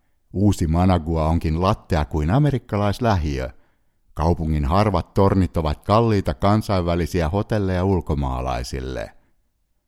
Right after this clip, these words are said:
Luonnonkatastrofien uhka tekee elämän väliaikaisuuden näkyväksi, vaikka ilman niitäkin elämässä on toki riskejä. Sairauksia,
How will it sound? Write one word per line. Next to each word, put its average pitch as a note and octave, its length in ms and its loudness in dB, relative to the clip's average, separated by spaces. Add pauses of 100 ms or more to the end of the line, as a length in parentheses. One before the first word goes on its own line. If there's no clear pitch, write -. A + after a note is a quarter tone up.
(1040)
Luonnonkatastrofien G2 1200 2
uhka A2+ 280 -2
tekee E2 460 -2
elämän G2+ 380 2
väliaikaisuuden F#2+ 1040 0
näkyväksi, D2+ 840 -2 (320)
vaikka F#2+ 280 -2
ilman G#2+ 420 4
niitäkin G2 500 2
elämässä F#2 540 0
on G#2 140 2
toki G#2+ 280 0
riskejä. D2+ 640 -2 (540)
Sairauksia, D#2 1000 0